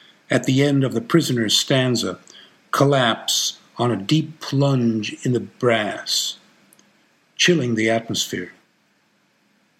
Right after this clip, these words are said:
The music quickly softens, leading to the reprise of the maiden song. The B section that follows, in B flat major,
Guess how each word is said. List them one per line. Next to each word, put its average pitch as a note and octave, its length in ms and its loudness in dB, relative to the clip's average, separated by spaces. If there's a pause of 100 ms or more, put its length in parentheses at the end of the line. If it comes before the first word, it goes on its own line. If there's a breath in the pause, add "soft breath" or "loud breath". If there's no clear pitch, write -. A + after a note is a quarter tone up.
(460)
The F#2+ 100 -4
music E3 640 2
quickly F#3 400 2
softens, C3 800 0 (560 soft breath)
leading D3+ 580 2
to C3+ 120 -4
the A#2 80 0
reprise C3 640 2
of A#2 80 -2
the A2+ 100 2
maiden A#2+ 380 2
song. G2 500 -2 (1200)
The - 80 -8
B C3+ 240 2
section C3+ 440 2
that A#2 120 0
follows, C#3+ 840 0 (320)
in G2+ 160 0
B A#2+ 180 0
flat A2 400 -2
major, G#2 400 -2